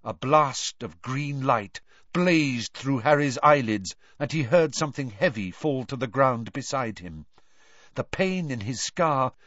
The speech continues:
reached such a pitch that he retched, and then it diminished. Terrified of what he was about to see, he opened his stinging eyes. Cedric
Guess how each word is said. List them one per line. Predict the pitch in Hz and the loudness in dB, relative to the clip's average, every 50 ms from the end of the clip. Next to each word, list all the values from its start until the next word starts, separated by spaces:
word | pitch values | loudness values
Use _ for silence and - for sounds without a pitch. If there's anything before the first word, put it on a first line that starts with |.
| - - - | -20 -10 -4
reached | 147 156 185 175 - - - - - - | -2 -2 -2 -2 -4 -10 -16 -14 -8 -4
such | - - 208 202 - - - | 0 2 2 2 2 0 -4
a | - - - - | -4 -4 -6 -6
pitch | - - 160 - - - - - - - - - | -4 -4 -4 -4 -4 -6 -6 -6 -8 -12 -10 -6
that | 156 139 107 | -4 -4 -4
he | 147 143 | -4 -6
retched, | 117 98 - 156 202 185 - - - - - - - - - - - - _ - - - _ - - - | -6 -8 -4 0 0 0 0 -2 -10 -12 -12 -12 -12 -14 -16 -16 -18 -20 _ -20 -20 -20 _ -16 -8 -4
and | 135 131 | -2 0
then | 135 156 160 | 2 2 0
it | 170 139 - | 0 -2 -2
diminished. | 165 156 160 180 160 127 101 - - - - - - - - - - - - - - - - - - - | -2 0 0 -2 -2 -2 -4 -6 -6 -8 -10 -12 -16 -18 -20 -20 -20 -20 -20 -20 -20 -20 -20 -20 -14 -4
Terrified | - - 156 165 160 143 110 - - 117 107 104 104 107 | 2 4 4 4 4 2 2 4 4 6 6 6 4 2
of | 104 104 | 2 0
what | 120 113 | 0 0
he | - 139 | 0 -2
was | 123 131 110 | -2 0 0
about | 135 104 135 131 139 - - | 4 6 6 6 6 4 -2
to | 143 | -4
see, | - - - 127 110 98 92 95 - - - - - _ - - _ _ - | -4 -2 -2 -2 -2 -2 -2 -4 -8 -10 -16 -20 -20 _ -20 -20 _ _ -12
he | - 135 139 - | -10 -10 -4 0
opened | - 147 135 - - 127 117 101 | 0 0 0 0 -4 -6 -6 -4
his | 95 117 101 - | -6 -6 -4 -4
stinging | - - - - 131 120 117 113 107 113 120 139 | -4 -4 -4 -4 -4 -2 -2 -2 -2 -2 -2 -2
eyes. | - 117 113 107 92 85 82 80 80 73 65 - - _ - - _ _ - - _ - - - - - - - | 0 2 2 2 2 0 -4 -6 -8 -10 -12 -14 -18 _ -20 -20 _ _ -20 -20 _ -20 -20 -20 -20 -20 -20 -14
Cedric | - - - 180 180 147 107 98 92 85 - - - | -10 -4 0 0 0 0 -2 -6 -8 -8 -10 -16 -20